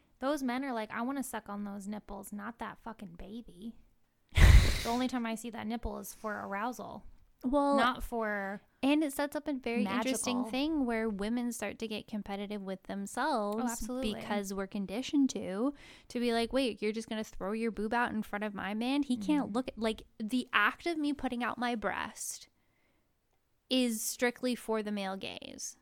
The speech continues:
Speaker 1: That's the only reason I pull my boobs out.
Speaker 2: Yeah, it's not because it's a hot summer day and you
Speaker 1: <laughs>
Speaker 2: wanna get some sun on these glorious grapefruits.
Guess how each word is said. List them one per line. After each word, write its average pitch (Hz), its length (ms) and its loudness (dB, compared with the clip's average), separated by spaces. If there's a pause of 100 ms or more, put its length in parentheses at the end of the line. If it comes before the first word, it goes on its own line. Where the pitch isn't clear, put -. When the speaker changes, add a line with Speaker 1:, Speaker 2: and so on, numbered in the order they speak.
(1040)
Speaker 1:
That's 240 160 -2
the 254 60 0
only 214 120 0
reason 190 240 -6
I 202 60 -8
pull 202 160 0
my 208 140 -8
boobs 196 220 -14
out. - 180 -10 (640)
Speaker 2:
Yeah, - 260 2
it's 254 140 -2
not 294 100 2
because 285 200 -2
it's 269 120 -4
a 285 80 4
hot 247 280 4
summer 254 260 0
day 226 360 4
and 226 100 -2
you 226 60 2
Speaker 1:
<laughs> - 20 0
Speaker 2:
wanna 220 120 -2
get 220 140 -4
some 208 160 -4
sun 254 540 2
on 226 120 -6
these 208 180 -6
glorious 240 1080 2
grapefruits. 247 1040 -6